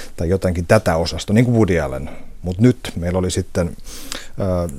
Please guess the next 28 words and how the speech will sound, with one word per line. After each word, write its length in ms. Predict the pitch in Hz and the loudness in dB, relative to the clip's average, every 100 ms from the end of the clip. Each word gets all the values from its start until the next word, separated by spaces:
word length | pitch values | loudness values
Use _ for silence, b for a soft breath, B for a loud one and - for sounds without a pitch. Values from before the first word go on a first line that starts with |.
| 82 | -6
New 220 | 107 107 | 0 2
Jerseyläinen 720 | 101 - 117 87 98 95 92 - 87 | 2 2 2 2 2 2 0 -2 -2
mafiapomo, 720 | 98 117 101 92 - 98 92 B B B B | 0 2 2 2 2 2 2 B B B B
tai 120 | 110 | 4
niin 120 | 113 98 | 6 4
kuin 140 | 95 | 6
Terapiassa 520 | 170 151 107 - 92 | 8 8 6 0 0
sarjassa, 540 | 90 87 80 82 - 85 B B B B | 0 0 0 -4 -4 -6 B B B B
mitä 200 | 95 90 | -6 -2
meillä 240 | 87 87 90 | 0 0 0
täällä 300 | 101 92 95 | 2 4 6
on, 280 | 98 82 76 - | 4 2 -4 -8
on, 320 | 92 85 80 | -6 -4 -6
on 300 | - 95 85 - B - | -6 -6 -6 -8 B -6
tässä 260 | 90 95 | -2 0
ensimmäisessä 380 | 95 90 85 - | 2 2 0 -2
kaudessa 380 | - 90 85 90 | -2 -2 -2 -2
meillä 160 | 87 | -2
on 140 | 87 85 B B B | -2 -4 B B B
viisitoistavuotias 640 | 98 95 90 - 80 82 82 | -2 0 -2 -4 -4 -4 0
voimistelijatyttö, 960 | 98 92 85 85 80 80 85 - 87 | 2 2 0 -4 -4 -4 -8 -6 -4
on, 160 | 85 82 | -2 -2
on, 220 | 92 85 | -4 -6
on 140 | 82 82 | -6 -8
tota, 300 | 80 87 - B B B B - | -6 -6 -6 B B B B -8
ö, 140 | 87 | -6
hävittäjälentäjä, 1200 | 76 113 104 - 87 82 98 101 85 76 82 78 76 B B B | -2 2 0 0 -2 0 2 2 0 -2 -4 -4 -6 B B B
on 400 | 110 87 82 78 | -6 -4 -4 -6